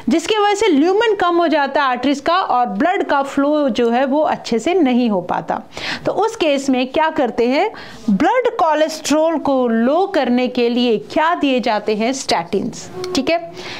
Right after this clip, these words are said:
कहाँ से बनाए जाते हैं statins? Monascus purpureus, it is a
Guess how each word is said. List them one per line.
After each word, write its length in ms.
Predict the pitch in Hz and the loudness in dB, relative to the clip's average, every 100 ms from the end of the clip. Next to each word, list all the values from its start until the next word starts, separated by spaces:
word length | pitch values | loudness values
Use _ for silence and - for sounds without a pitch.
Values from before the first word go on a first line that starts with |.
| - - | -10 -2
कहाँ 240 | 349 453 | 0 0
से 160 | 466 453 | 0 0
बनाए 260 | 415 392 | 0 0
जाते 280 | 392 370 359 | 0 0 0
हैं 80 | 392 | -2
statins? 560 | 381 349 320 370 381 - - - - 196 | 0 -2 0 -2 -4 -8 -16 -18 -6 -2
Monascus 960 | 208 254 359 381 - 370 359 - - - | 0 2 0 -2 0 0 0 -6 -10 -2
purpureus, 800 | 269 269 269 330 392 415 330 320 370 - 302 | 0 -2 -2 0 2 2 2 0 -2 -4 -4
it 180 | 320 320 | -2 0
is 200 | 311 302 - | -2 -4 -4
a 300 | 220 208 | -2 -2